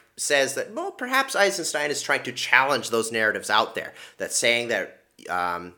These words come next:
Russia was just a, a really bad place and everything like that, that Muscovy was a really bad place and no, no advanced culture and things. So I think that's an interesting idea, but I don't think that is the key point of this film.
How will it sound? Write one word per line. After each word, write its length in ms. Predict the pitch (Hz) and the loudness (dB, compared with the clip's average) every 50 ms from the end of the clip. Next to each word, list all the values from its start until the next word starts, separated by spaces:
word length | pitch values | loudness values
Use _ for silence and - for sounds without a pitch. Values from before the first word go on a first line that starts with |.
| - _ | -16 _
Russia 340 | 107 117 117 113 - 120 101 | -2 -2 0 0 0 -2 -4
was 460 | 92 98 92 95 90 - - - - - _ | -4 -6 -8 -6 -6 -6 -6 -8 -10 -10 _
just 260 | - 95 - - - | -6 -6 -4 -4 -4
a, 180 | 90 78 - - - - - - _ _ _ | -4 -6 -6 -10 -16 -20 -20 -20 _ _ _
a 80 | 95 98 | -8 -6
really 260 | 107 123 117 110 - - - - - _ _ - - _ | -4 -4 -4 -4 -6 -8 -16 -20 -20 _ _ -20 -12 _
bad 380 | - 127 120 123 117 117 - - | 8 10 10 10 10 8 4 0
place 720 | - 139 127 127 127 123 120 117 120 120 117 117 - 104 | -2 2 2 4 4 4 2 2 0 0 -2 -4 -4 -6
and 180 | 95 95 98 | -6 -4 -2
everything 380 | 107 113 107 110 - 113 104 101 | -4 -2 -2 -4 -6 -6 -6 -6
like 180 | 95 95 - - | -6 -6 -2 2
that, 280 | 120 113 104 - - | 2 2 2 2 -2
that 260 | 104 95 - - - | -6 -6 -6 -8 -10
Muscovy 500 | 120 123 135 131 - - 123 104 110 104 | -6 -4 -4 -4 -4 -6 -6 -6 -6 -6
was 180 | 104 104 101 - | -6 -6 -8 -8
a 40 | 98 | -8
really 200 | 90 104 98 90 | -8 -6 -8 -8
bad 400 | - - 107 107 95 87 - - | -4 0 0 2 2 0 -4 -6
place 340 | - 120 113 110 104 - - | -4 0 0 0 0 -2 -4
and 180 | 95 92 92 95 | -6 -8 -8 -6
no, 360 | 107 104 101 104 104 - - - - - _ _ | -4 -2 -2 -2 -2 -4 -6 -14 -20 -20 _ _
no 180 | 95 113 104 | -6 -4 -4
advanced 440 | 98 - - 113 107 95 - - - | -4 -2 0 0 0 0 -2 -6 -4
culture 400 | - 131 120 117 113 - 117 107 | 0 0 0 0 0 -2 -4 -4
and 140 | 101 98 - | -4 -4 -6
things. 280 | - 101 101 101 98 | -6 -6 -4 -4 -6
So 400 | - - 113 107 98 101 101 95 - - - - - - _ _ _ - - - - - - | -4 -2 -2 -4 -4 -6 -8 -10 -14 -20 -20 -20 -20 -20 _ _ _ -20 -20 -20 -10 0 2
I 80 | 269 | 2
think 180 | 302 - 320 - | 2 2 0 2
that's 200 | - 220 - - | 2 2 2 0
an 100 | 170 160 | -2 -2
interesting 420 | 170 151 - 139 - - 135 110 | -2 -2 -4 -8 -6 -6 -4 -2
idea, 440 | 107 110 107 - 170 160 131 107 98 - | -2 -4 -4 -2 0 0 2 0 2 0
but 180 | 147 139 - - - | -2 -2 -2 -4 -4
I 160 | - 311 349 - - _ | -4 -4 -4 -6 -10 _
don't 340 | - 294 285 269 - - - | 0 0 0 0 -4 -8 -4
think 300 | - 240 220 180 - - | -2 0 0 0 -2 -2
that 240 | - 151 147 143 139 | -2 0 2 2 2
is 240 | 139 135 135 - - | 0 -2 -4 -6 -6
the 300 | - 127 123 120 117 113 - | -8 -8 -6 -6 -8 -10 -12
key 200 | - - 123 117 | -6 -4 -4 -4
point 380 | 113 - - 117 110 107 - - | -4 -4 -4 -2 -2 -2 -4 -6
of 140 | 104 95 92 | -10 -8 -6
this 200 | 101 - - - | -6 -4 -4 -6
film. 280 | - 113 113 - 90 | -4 -4 -6 -6 -6